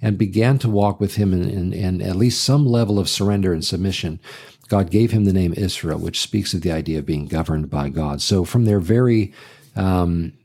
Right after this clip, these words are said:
really from the beginning of the patriarchs, the father of those,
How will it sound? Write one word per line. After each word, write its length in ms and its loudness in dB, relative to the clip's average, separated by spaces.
really 280 2
from 140 -2
the 60 4
beginning 400 2
of 80 0
the 80 -2
patriarchs, 640 -4
the 80 -6
father 400 2
of 100 -2
those, 340 0